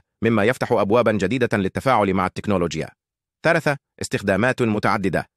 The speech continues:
تتيح نظارات الواقع المعزز استخدامات متعددة في مجالات مثل التعليم والألعاب والطب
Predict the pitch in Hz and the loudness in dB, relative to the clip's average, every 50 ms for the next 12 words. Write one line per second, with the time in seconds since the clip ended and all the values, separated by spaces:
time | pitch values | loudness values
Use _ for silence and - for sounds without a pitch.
0 | _ _ - 123 - 151 151 123 139 123 110 92 98 104 104 120 117 120 95 92 | _ _ -8 -4 -2 -2 0 0 2 0 2 2 2 2 2 2 0 0 2 2
1 | 117 123 - 117 95 92 90 87 90 110 117 98 110 107 85 - _ - - - | 2 2 2 0 0 0 0 2 0 0 0 0 0 -2 -2 -4 _ -20 -12 -10
2 | 104 - - 127 110 104 104 104 104 127 139 - 139 120 110 104 101 113 104 101 | -8 -4 -4 -4 0 0 2 2 2 0 0 0 0 0 0 0 2 0 0 0
3 | 82 117 120 123 - 127 120 113 - 117 107 104 95 104 98 104 123 123 123 107 | 0 0 0 0 0 0 -2 -2 0 0 0 2 2 2 2 2 2 2 0 0
4 | 101 104 - 107 95 - - 95 87 95 113 127 127 123 113 - - - - 110 | 0 0 0 -2 -2 0 0 0 0 0 0 0 0 -2 -2 -6 -10 -4 0 0
5 | 110 90 95 92 90 120 131 123 104 - _ _ - 92 98 - - 143 156 120 | 2 2 2 2 2 0 0 -2 -4 -6 _ _ -4 -2 -2 0 0 0 0 0
6 | 85 | -4